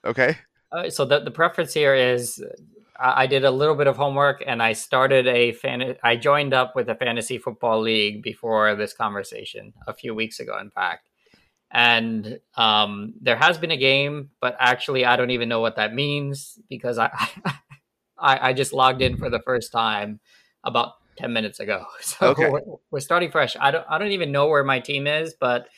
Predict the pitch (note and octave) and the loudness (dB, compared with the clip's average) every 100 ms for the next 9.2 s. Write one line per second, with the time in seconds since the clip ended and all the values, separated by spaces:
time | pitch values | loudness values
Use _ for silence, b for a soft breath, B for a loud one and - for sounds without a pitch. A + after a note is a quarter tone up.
0 | b b - C3+ C#3+ C3+ C3 - C#3 B2+ | b b -2 0 2 2 0 -2 -4 -2
1 | A#2+ B2+ C3 - C#3+ D3+ D3+ D#3 D#3+ - | 2 2 0 -2 -6 -4 -2 -4 -6 -12
2 | _ _ _ C#3 - - - - C#3+ D#3+ | _ _ _ -2 0 -4 -6 -8 -6 0
3 | D3+ A#2 - A#2+ C#3 - _ b b b | 2 2 2 -2 -4 -8 _ b b b
4 | C3 C3 A2 - A2 A#2 D#3+ E3+ D#3+ D3 | -2 0 -2 -2 -4 -4 -4 0 2 4
5 | D3+ C#3+ E3 C#3+ B2 A#2 - D3+ C3+ C#3 | 2 2 0 2 0 -2 -4 -8 -4 -2
6 | C#3+ C#3+ - B2+ A#2+ A#2+ A#2+ A#2 A2+ A2 | 0 -2 -2 2 4 6 6 4 2 -4
7 | - _ - B2 F#2+ - - - _ B2 | -14 _ 0 0 0 -6 -14 -16 _ 0
8 | A#2 A2+ - A#2 A2+ A2 A2 A2 - A#2+ | 2 2 0 0 0 -2 -6 -6 -6 -6
9 | F2+ F2+ | -6 -10